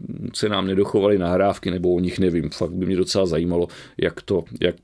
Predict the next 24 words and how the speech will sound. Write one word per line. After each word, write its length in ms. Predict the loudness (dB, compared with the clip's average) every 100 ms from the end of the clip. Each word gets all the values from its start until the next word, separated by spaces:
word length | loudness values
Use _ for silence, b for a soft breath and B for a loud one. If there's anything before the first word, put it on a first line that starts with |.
| -6 -2
jak 220 | -2 -2
zní 340 | -2 0 0
sesouvající 720 | 0 -2 2 2 2 0 -2
se 180 | -2 0
hora. 300 | 0 0 -2 B B _ _ _ _ -20 -20 -18 B B B 2
Rychlost 440 | 2 4 2 2
sesuvu, 560 | 0 0 2 2 2 2
poté 400 | 0 2 2 2
co 420 | 0 2 2 0 0
tedy 220 | 0 2
byla, 420 | 2 2 0 0
eh, 300 | 0 0 0
naplněna, 840 | -2 -4 -2 0 0 0 -2 -2 -6
eh, 160 | -4 -2 0 -2 -4
přehrada, 580 | -4 -4 0 0 2 -2
vlastně 500 | -2 -4 -4 -4 -4 -4
dá 300 | -4 -4 -2
se 180 | -2
říct 220 | -2 -4 -2
dvanáct 420 | 0 0 -2 -2
metrů 340 | -4 -2 -4
pod 300 | 0 -2 -4 -14
svůj 360 | -10 -2 0 0
okraj, 480 | 0 0 2 0